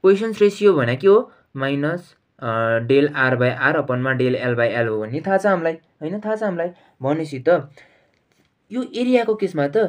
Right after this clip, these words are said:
रेडियस जतिले चेन्ज हुन्छ, डायमिटर पनि त्यतिले चेन्ज हुने त हो नि, होइन र? हो, भनेपछि Poisson's ratio is equal to हामीले मजाले के लेख्न पायौँ?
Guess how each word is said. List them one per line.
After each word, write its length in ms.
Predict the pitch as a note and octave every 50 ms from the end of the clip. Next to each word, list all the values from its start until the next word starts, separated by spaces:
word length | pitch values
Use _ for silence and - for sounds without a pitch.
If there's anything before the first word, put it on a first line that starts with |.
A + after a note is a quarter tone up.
| - - _ -
रेडियस 480 | D3+ F3 A3 A#3 A#3+ A#3+ B3 B3 B3 - -
जतिले 400 | G#3 G#3+ G#3+ - A#3+ A#3+ A#3 A#3
चेन्ज 240 | A3 - G#3+ F#3+ D#3+
हुन्छ, 240 | C#3+ C3+ C3 C3 G3
डायमिटर 440 | F#3+ G3 F3+ F3 E3 E3 D#3 D#3+ D#3+
पनि 220 | D#3+ F3+ F#3+ G#3
त्यतिले 360 | G#3 G3+ F#3+ F3+ G3 F#3 G3+
चेन्ज 240 | G3 G3 F#3+ F3 D3
हुने 180 | C3 B2+ C#3 E3+
त 40 | G3+
हो 100 | E3+ C#3+
नि, 120 | B2 A2+
होइन 160 | A2+ C3+ E3+
र? 180 | G3+ G#3 D#3 - - _ _ _ _
हो, 120 | C3+ A#2+ A2
भनेपछि 640 | A2+ A#2 A#2+ C3+ C3+ B2 A#2+ B2 - G3+ F3+ D3 D3 - _ _ _ _ _ _ -
Poisson's 380 | E3 F3 F3 F#3 F#3 F3+ F3 E3
ratio 360 | D#3 D3 D3+ E3 D#3+ D#3 C#3
is 100 | B2+ A#2+
equal 220 | B2 B2 C3+ D#3
to 120 | G3+ F#3 C3 B2 - _ _ _ -
हामीले 340 | B2 B2+ D3 F#3 G#3 G#3 - _ _ _ D3
मजाले 360 | D#3 E3+ E3 F3+ F#3+ G3 F#3+
के 120 | F#3+ G3
लेख्न 220 | F#3 F3 F3 E3+ D#3
पायौँ? 460 | E3+ E3+ F#3+ G#3+ A#3 - _ _